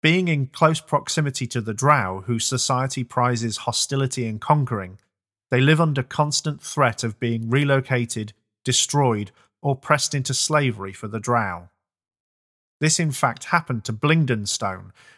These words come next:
which was one of the largest and grandest of the Deep Gnome's strongholds, having existed for over two thousand years until it was overrun by drow from Menzoberranzan around a century ago.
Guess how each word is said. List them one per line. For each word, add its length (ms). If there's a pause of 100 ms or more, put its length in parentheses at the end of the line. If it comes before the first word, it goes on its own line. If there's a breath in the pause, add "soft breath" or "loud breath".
which 160
was 140
one 160
of 80
the 80
largest 500
and 160
grandest 540
of 100
the 80
Deep 300
Gnome's 300
strongholds, 880 (300 soft breath)
having 240
existed 580
for 200
over 220
two 320
thousand 580
years 520 (240 soft breath)
until 240
it 80
was 160
overrun 500
by 200
drow 360
from 340
Menzoberranzan 1000 (260)
around 260
a 60
century 500
ago. 380